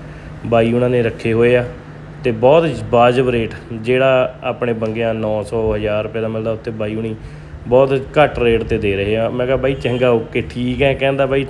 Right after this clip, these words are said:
thank you।" ਮੈਂ ਕਿਹਾ, "Thank you ਤੇਰਾ ਵੀਰ, ਤੂੰ ਸਾਡਾ ਇੰਨਾ ਕੀਤਾ।"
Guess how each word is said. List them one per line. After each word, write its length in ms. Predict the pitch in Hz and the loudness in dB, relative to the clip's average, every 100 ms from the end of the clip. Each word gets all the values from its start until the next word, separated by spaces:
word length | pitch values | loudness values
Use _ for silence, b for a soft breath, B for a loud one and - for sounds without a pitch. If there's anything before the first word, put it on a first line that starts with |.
| 120 | -2
thank 240 | 117 107 | -2 -4
you।" 80 | 113 | -4
ਮੈਂ 140 | 117 | -2
ਕਿਹਾ, 120 | 123 123 | -2 -2
"Thank 320 | 120 117 123 | -4 -4 -4
you 100 | 120 | -4
ਤੇਰਾ 220 | 113 113 | -2 -2
ਵੀਰ, 180 | 113 123 | -2 -6
ਤੂੰ 180 | 117 107 | -6 -6
ਸਾਡਾ 300 | 110 104 104 | -6 -4 -4
ਇੰਨਾ 280 | 104 113 113 B B B B - | -4 -6 -8 B B B B -6
ਕੀਤਾ।" 420 | 113 131 143 | -2 2 2